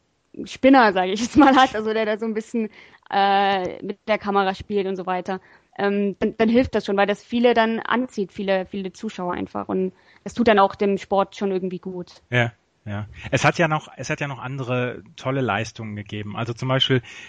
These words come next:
Speaker 2: im Speerwurf Steffi Nerius in einem ihrer allerletzten Wettkämpfe hat sie die Goldmedaille geholt,
Speaker 1: Mhm.
Speaker 2: was ich damals, ähm,
Speaker 1: Das
Speaker 2: äh, extrem toll fand.
Speaker 1: Ja, ja, das war, das fand ich auch sehr emotional. Also das war an dem Abend, bevor ich ins Stadion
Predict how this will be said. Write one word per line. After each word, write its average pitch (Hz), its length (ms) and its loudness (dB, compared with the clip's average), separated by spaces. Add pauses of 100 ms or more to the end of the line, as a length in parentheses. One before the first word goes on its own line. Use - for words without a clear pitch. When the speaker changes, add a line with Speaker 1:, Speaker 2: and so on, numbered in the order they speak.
(120)
Speaker 2:
im 131 120 -2
Speerwurf 131 580 0
Steffi 131 280 -2
Nerius 131 520 2
in 123 100 -4
einem 123 220 -2
ihrer 120 200 -2
allerletzten 127 540 0
Wettkämpfe 127 580 0
hat 117 140 0
sie 127 100 0
die 120 100 0
Goldmedaille 120 680 2
geholt, 120 360 2
Speaker 1:
Mhm. 240 60 4
Speaker 2:
was 247 80 6
ich 254 140 -2
damals, 120 500 2
ähm, 110 320 -2 (380)
Speaker 1:
Das - 160 -6
Speaker 2:
äh, - 340 -8 (120)
extrem 139 460 0
toll 139 220 2
fand. 147 400 -4 (300)
Speaker 1:
Ja, 208 100 0
ja, 220 140 6
das 214 160 -6
war, 220 200 6
das 226 200 -2
fand 247 160 0
ich 226 100 -4
auch 220 60 -6
sehr 214 180 -2
emotional. 202 640 -2
Also 190 180 0
das 202 180 -4
war 214 80 6
an 208 100 2
dem 208 140 2
Abend, 220 400 2
bevor 247 340 0
ich 196 160 -4
ins 196 220 -6
Stadion 196 380 0